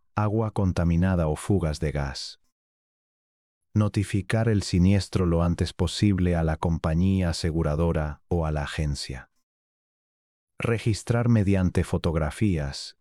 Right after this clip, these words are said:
y vídeos la altura de la inundación, la vía de entrada del agua, los bienes dañados y el estado del edificio. Si son necesarios el secado urgente o la eliminación de contaminantes,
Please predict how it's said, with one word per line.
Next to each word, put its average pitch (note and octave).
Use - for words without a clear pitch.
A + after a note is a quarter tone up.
y G2+
vídeos A2
la E2
altura F2+
de E2+
la D#2
inundación, G2
la F2
vía G2
de F#2
entrada E2
del D#2
agua, C#2+
los F2
bienes F#2+
dañados F#2+
y E2+
el D#2
estado E2
del E2
edificio. D#2
Si -
son C3+
necesarios G#2
el D#2+
secado F#2+
urgente G2+
o F2+
la E2+
eliminación E2
de E2
contaminantes, D#2